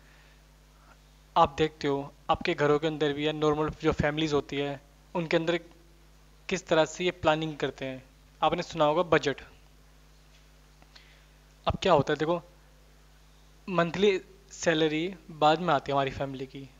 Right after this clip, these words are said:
उससे पहले हम खर्चे सोचते हैं कि पैसा आएगा तो यहाँ पे लगाएंगे, यहाँ,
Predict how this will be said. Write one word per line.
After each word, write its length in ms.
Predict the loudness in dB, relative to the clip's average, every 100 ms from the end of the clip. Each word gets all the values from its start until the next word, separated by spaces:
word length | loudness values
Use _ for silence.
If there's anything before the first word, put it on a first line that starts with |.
| _
उससे 240 | -14 -6 -2
पहले 240 | 2 2
हम 120 | 2
खर्चे 320 | -2 -6 -4 -4
सोचते 400 | -2 -4 -6 -10
हैं 160 | -10 -12
कि 180 | -12 -12 -10 -4
पैसा 340 | -2 2 2
आएगा 320 | 2 -2 -8 -10 -20 -20 -10
तो 60 | -4
यहाँ 160 | 0
पे 120 | 2 2
लगाएंगे, 520 | 2 2 0 -4 -4 -10 -20 -18 -4
यहाँ, 360 | -2 -2 -4